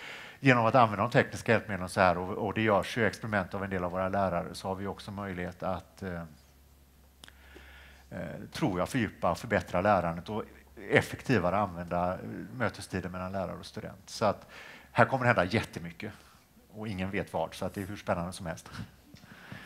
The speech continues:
Däremot så tror jag inte att moxarna då, de här, det är mer av marknadsföringsskäl eller om man gör det av intresse. Det är knappast, jag, jag tror inte att det kommer att slå ut campusutbildningen,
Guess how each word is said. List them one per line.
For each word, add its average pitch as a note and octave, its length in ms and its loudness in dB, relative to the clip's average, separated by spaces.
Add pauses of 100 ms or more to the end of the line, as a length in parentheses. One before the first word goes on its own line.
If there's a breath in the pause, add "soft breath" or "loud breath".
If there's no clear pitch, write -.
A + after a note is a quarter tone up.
(260 loud breath)
Däremot C3+ 320 10
så C3 120 -8
tror A#2+ 180 2
jag B2 80 8
inte A2 200 6
att F#2+ 120 4
moxarna G2+ 500 0
då, G#2+ 160 -2
de G2+ 140 -6
här, F#2 160 4
det G2+ 100 -2
är A2+ 40 2
mer G2+ 180 -2
av F#2 100 0
marknadsföringsskäl F2+ 1000 -2
eller F#2 200 0
om F#2 120 -2
man F2+ 140 -6
gör F#2+ 180 0
det F2+ 60 -2
av F2+ 120 -4
intresse. F#2+ 580 -2 (420 loud breath)
Det B2 80 0
är - 40 -8
knappast, G#2+ 500 2
jag, C#3 180 0
jag D3 300 6
tror G2 220 -2
inte F2+ 200 -2
att E2+ 100 -4
det F#2+ 60 -10
kommer F2+ 240 -8
att F2 60 -10
slå F#2 160 -8
ut E2+ 100 -12
campusutbildningen, - 840 -10